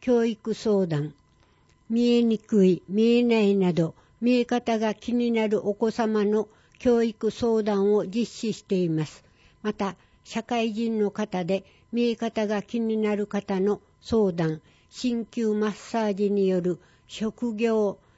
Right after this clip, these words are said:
自立を目指す方の相談も行っています。相談は無料です。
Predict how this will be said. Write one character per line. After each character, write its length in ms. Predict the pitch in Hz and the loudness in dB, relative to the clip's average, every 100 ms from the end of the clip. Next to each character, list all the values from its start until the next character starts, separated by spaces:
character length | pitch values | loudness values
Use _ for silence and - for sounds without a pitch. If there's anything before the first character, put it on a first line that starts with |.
| _ | _
自 140 | 226 214 | -4 -2
立 320 | 233 - 220 | -4 -6 -2
を 200 | 214 190 | -2 -2
目 100 | 196 | 0
指 220 | 208 220 220 | 0 0 -4
す 160 | - | -6
方 320 | - 214 190 | -8 -6 -2
の 180 | 180 202 - _ | -2 -2 -6 _
相 320 | - 247 226 214 | -4 0 0 0
談 300 | 214 202 214 | -2 -2 -2
も 100 | 202 | -4
行 240 | 214 226 | -4 -2
っ 180 | 220 190 | 0 -2
て 300 | - _ 185 | -6 _ -2
い 80 | 165 | 0
ま 160 | 156 | -2
す。 180 | 147 - _ _ _ _ | -4 -12 _ _ _ _
相 320 | - 247 226 | -2 0 0
談 360 | 208 196 180 180 | 0 -2 -2 -2
は 180 | 196 - | -4 -4
無 180 | 202 208 | -2 2
料 300 | 202 175 156 | 4 4 0
で 120 | 156 | -4
す。 180 | - | -10